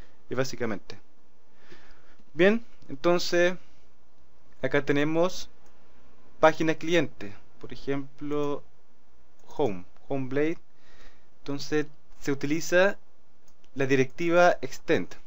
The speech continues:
Entonces ya vimos que la directiva yield es para crear o definir un contenido que, que después se va a insertar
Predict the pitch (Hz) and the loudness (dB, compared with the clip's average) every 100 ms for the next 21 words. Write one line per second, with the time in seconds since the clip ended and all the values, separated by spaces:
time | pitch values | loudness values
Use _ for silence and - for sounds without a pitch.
0 | - 131 127 147 147 151 143 - - - | -6 -6 -4 -2 -2 -2 -4 -6 -8 -8
1 | - 131 147 160 - 151 147 151 147 - | -2 2 4 2 0 2 4 4 2 -2
2 | - - 127 123 - 160 156 156 - 127 | -6 0 0 0 0 2 4 2 0 -4
3 | 127 160 185 - - - 139 139 - 147 | 2 2 2 -2 -6 -4 -2 -2 0 2
4 | 147 170 220 - - 139 143 147 156 - | 4 2 2 -4 -4 2 4 4 4 0
5 | - 135 131 131 131 139 151 - 127 - | -2 2 2 2 0 0 0 -4 -4 -2
6 | 127 143 139 160 170 - - - 147 143 | 0 0 0 0 0 -2 -6 -2 0 -2
7 | - - - - - 135 135 - 160 - | -4 -8 -8 -6 2 2 2 2 2 4
8 | 147 156 - 139 135 131 - 165 208 | 4 4 4 2 2 0 2 4 4